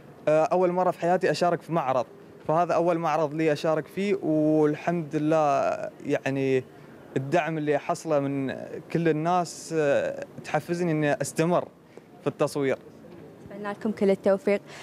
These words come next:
Speaker 2: آه، هنالك لوحة مميزة تشارك فيها في، آه،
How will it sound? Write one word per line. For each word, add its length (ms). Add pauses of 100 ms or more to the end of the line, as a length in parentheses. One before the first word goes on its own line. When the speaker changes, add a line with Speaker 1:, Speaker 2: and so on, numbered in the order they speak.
(120)
Speaker 2:
آه، 100
هنالك 420
لوحة 320
مميزة 640
تشارك 440
فيها 540 (120)
في، 360
آه، 240